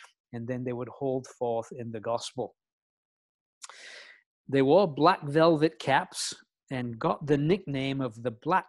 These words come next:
Cap Preachers. Often, they would show up at a Catholic church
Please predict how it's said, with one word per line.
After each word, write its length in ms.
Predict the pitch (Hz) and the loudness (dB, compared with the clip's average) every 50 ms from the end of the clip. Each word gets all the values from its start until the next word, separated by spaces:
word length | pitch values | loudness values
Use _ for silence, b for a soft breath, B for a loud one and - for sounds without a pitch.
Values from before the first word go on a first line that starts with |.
| _ | _
Cap 240 | - - 160 156 - _ - | -8 -4 -4 -4 -4 _ -16
Preachers. 720 | - - 156 151 151 151 - - 135 110 101 - - - b b b b b b b b b _ _ _ _ _ - | -6 -4 -4 -4 -4 -6 -8 -8 -8 -8 -8 -12 -16 -18 b b b b b b b b b _ _ _ _ _ 0
Often, 540 | 160 208 220 - - - 139 131 143 175 170 - _ _ _ _ - - - _ | 2 2 2 0 -2 -2 0 0 0 -2 -6 -10 _ _ _ _ -20 -20 -20 _
they 160 | 139 131 143 135 | -4 -2 -2 0
would 200 | 135 135 131 - | 0 -2 -4 -4
show 460 | - - - - 226 240 233 196 143 | -8 -10 -4 -2 0 2 4 4 4
up 220 | 117 127 - - - _ _ _ _ _ _ _ _ _ - | 2 0 -2 -6 -18 _ _ _ _ _ _ _ _ _ -4
at 120 | 131 123 | -2 -2
a 60 | 127 110 | -2 -6
Catholic 560 | - - - 175 180 - - 196 185 190 - | -6 -4 -2 -2 -2 -2 -4 -4 -4 -4 -8
church 560 | - - 139 123 110 107 113 - - - - | -8 -6 -6 -4 -4 -6 -8 -10 -14 -20 -20